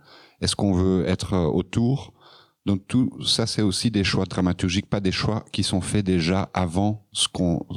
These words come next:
ce qu'on arrive, euh, avec, dans le travail. Et le, le truc que je voulais, que je voulais dire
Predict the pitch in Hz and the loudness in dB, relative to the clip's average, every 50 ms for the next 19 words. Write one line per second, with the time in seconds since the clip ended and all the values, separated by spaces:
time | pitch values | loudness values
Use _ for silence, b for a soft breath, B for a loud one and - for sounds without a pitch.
0 | - - - - - - - 90 87 82 80 80 85 92 90 85 87 85 80 76 | -12 -12 -10 -10 -6 -2 0 0 0 0 0 0 0 0 0 2 2 2 2 2
1 | 73 - - - - 85 85 - - 82 85 82 76 - 90 90 92 98 - 95 | 2 0 0 0 0 0 0 0 0 0 0 0 0 0 0 2 2 2 2 2
2 | 92 90 B B B B B B B B B B - - - 90 90 87 85 80 | 0 0 B B B B B B B B B B -12 -4 -2 0 2 2 2 2
3 | 73 58 64 67 73 73 82 85 85 92 - - - - - - 98 90 90 92 | 2 2 2 2 2 2 2 2 0 -2 -2 -6 -6 -4 -2 -2 0 0 0 0
4 | 85 90 - - - 95 87 90 92 92 87 87 87 95 104 - - | 0 0 -2 -2 -2 -2 0 2 2 2 0 0 0 0 0 -2 -4